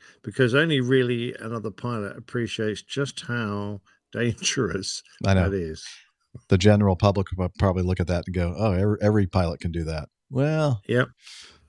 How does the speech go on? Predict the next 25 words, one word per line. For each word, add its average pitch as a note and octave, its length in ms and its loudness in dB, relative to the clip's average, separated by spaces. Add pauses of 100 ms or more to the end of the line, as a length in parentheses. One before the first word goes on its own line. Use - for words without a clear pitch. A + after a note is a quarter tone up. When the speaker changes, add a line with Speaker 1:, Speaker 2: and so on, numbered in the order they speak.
(140)
Speaker 2:
I A#2 100 6
don't C#3 120 6
think C3 140 0
I'd B2 160 4
wanna F#2+ 160 4
try F2 240 0
that, F2+ 220 -2 (100)
<laughs> - 720 -4
to - 100 -10
be G2 160 -2
honest. F#2 400 -4 (100)
Speaker 1:
I, C3+ 460 2
I C3+ 140 0
once, D3+ 420 0
uh, C3 340 2
competed B2+ 720 0
in A#2+ 60 -4
a A#2 60 -4
competition A#2+ 640 -4
to A2 60 -6
become A#2 640 0
the A2+ 280 0
Hawk A#2+ 360 0 (460)
Aerobatics, A2 880 -4
uh, G#2 580 -6